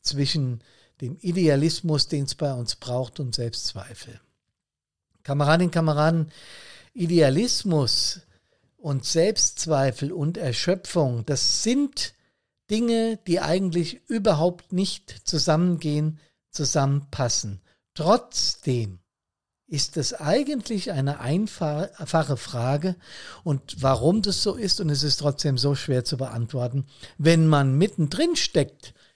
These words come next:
in so einer Erschöpfung. Ich glaube, es gibt keine Zuhörerin, kein Zuhörer, überhaupt kein Mensch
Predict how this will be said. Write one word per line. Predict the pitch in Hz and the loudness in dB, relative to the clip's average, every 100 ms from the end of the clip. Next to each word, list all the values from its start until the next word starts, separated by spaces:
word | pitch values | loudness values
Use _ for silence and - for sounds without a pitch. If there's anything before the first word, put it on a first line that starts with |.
| - | -4
in | 160 | 0
so | 147 202 | 4 4
einer | 165 175 170 | 4 2 2
Erschöpfung. | 175 143 - - 196 190 - 170 135 107 - - - | 2 0 0 2 2 0 0 2 2 -2 -12 -20 -6
Ich | 151 - | -6 0
glaube, | 165 196 226 | 4 4 2
es | 196 | 0
gibt | - 185 - | 0 -6 -6
keine | - 202 233 220 185 | -4 0 0 0 -2
Zuhörerin, | - 190 165 160 165 156 160 160 | 0 2 4 4 2 2 2 2
kein | 156 165 165 | 0 2 0
Zuhörer, | - 151 143 139 139 139 - - | 0 4 4 4 2 0 -14 -2
überhaupt | 147 151 262 - | 6 8 8 4
kein | - 151 135 135 | 0 2 4 4
Mensch | 156 214 - | 4 2 -2